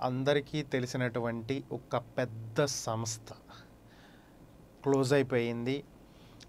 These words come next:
ఇంటర్నెట్ వరల్డ్‌లో ఒక వెలుగు వెలిగిన సంస్థ కంప్లీట్గా తన ఆపరేషన్స్‌ని షట్ డౌన్ చేసుకోవాల్సి వచ్చింది. అది ఏ సంస్థ, అది ఎందుకు ఇలా అయిపోయింది అనే దాని గురించి నేను మీకు ఇప్పుడు చెప్పబోతున్నాను.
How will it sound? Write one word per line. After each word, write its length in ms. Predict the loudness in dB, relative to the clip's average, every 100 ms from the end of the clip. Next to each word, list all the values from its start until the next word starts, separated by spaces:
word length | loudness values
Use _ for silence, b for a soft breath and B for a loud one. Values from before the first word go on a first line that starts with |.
| -8
ఇంటర్నెట్ 720 | -4 -2 4 4 6 4 2 -6
వరల్డ్‌లో 720 | 2 6 8 8 8 6 4 -2
ఒక 200 | -2 -2
వెలుగు 460 | 0 2 2 0
వెలిగిన 440 | 2 4 4 2 0
సంస్థ 640 | -2 -4 -4 -2 0 -2 -4
కంప్లీట్గా 680 | -4 -4 -2 -2 -2 2 2
తన 220 | 2 -2
ఆపరేషన్స్‌ని 840 | 2 0 2 0 2 -2 -2 -2 -4
షట్ 260 | 0 0
డౌన్ 280 | 4 4 2
చేసుకోవాల్సి 580 | -2 -4 -6 -6 -6 -12
వచ్చింది. 380 | -12 -14 -14 -20 B B B B B
అది 220 | -2 0
ఏ 320 | -2 4 6
సంస్థ, 680 | 6 4 0 -2 2 4 4 0 -16 -2 0
అది 160 | 2
ఎందుకు 520 | 0 2 2 2 0 0
ఇలా 280 | 4 4 4
అయిపోయింది 680 | 2 2 2 2 2 0 -2 -6 -20 -4 0
అనే 220 | 2 2
దాని 220 | 0 0
గురించి 380 | -2 -2 -4 -2
నేను 180 | -2 -2
మీకు 220 | -4 -6
ఇప్పుడు 180 | -8 -4
చెప్పబోతున్నాను. 840 | -4 0 0 -2 -2 -2 -2 -2